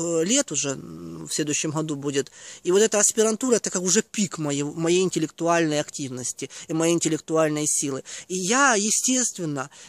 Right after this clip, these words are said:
э, настолько серьезно к этому отношусь, реально очень серьезно. Для меня это щас, ну, самое важное, самое фактически главное в жизни. Я от-, отказался и от отдыха, и от всего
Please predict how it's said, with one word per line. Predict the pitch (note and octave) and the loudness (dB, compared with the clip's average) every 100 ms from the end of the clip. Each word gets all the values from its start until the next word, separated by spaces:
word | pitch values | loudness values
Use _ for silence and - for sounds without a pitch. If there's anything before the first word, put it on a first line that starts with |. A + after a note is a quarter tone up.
| - | -8
э, | D#3 D3 | -2 2
настолько | F3 - C#4 B3 A#3+ | 2 2 0 0 0
серьезно | - A#3 A3+ A#3+ F3 D#3+ | 0 2 4 4 4 2
к | F#3+ | 0
этому | E3+ D3+ D#3 | -2 -2 -2
отношусь, | D#3+ F3+ - A3+ | -2 0 0 0
реально | G3 G#3 E3 D#3 - | 2 4 4 2 0
очень | A#3 A3 - F3+ | -2 0 0 0
серьезно. | - G3 A3+ A3+ F#3+ | 0 0 0 0 0
Для | E3 | 2
меня | F3 F#3 F#3+ | 2 2 0
это | - D#3 | 0 -2
щас, | - F3+ - - - - - | -2 -2 -4 -10 -18 -18 -8
ну, | G#3 D#3+ C#3+ C#3+ | -2 0 0 -2
самое | C#3 G#3 F#3 D#3+ D3 | 0 2 2 2 2
важное, | E3 E3 D3+ C#3 | 2 2 0 -2
самое | - D3+ C#3 C3+ | -2 0 -2 -4
фактически | - D3+ D#3 - D#3+ | -8 -8 -4 -4 -2
главное | D3+ D3+ D3 D3 | 2 2 2 -2
в | D3 | 0
жизни. | F3 D#3+ | 0 0
Я | D3 | -2
от-, | - | -2
отказался | D#3 - D3+ D3+ - D3 | -4 -4 0 0 0 2
и | |
от | D3 D3+ G3 | 2 2 2
отдыха, | F3+ D3+ - D3+ | 0 0 0 0
и | |
от | D3 | 0
всего | - G3 | -2 -2